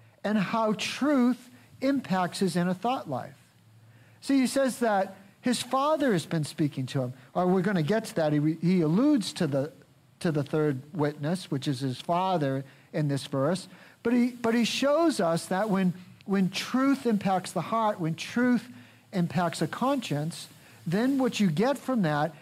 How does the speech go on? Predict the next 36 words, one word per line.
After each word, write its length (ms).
is 180
courage 460
and 140
confidence. 800
And 80
so 120
that's 200
why 140
the 100
Word 300
of 160
God 260
is 100
such 360
an 160
important 640
aspect 720
in 160
the 100
diet, 680
in 120
our 160
daily 520
diet 520
as 200
a 40
Christian. 520
And 100
so 120
when 160
we 120
get 180
up 180
in 100
the 80
morning, 480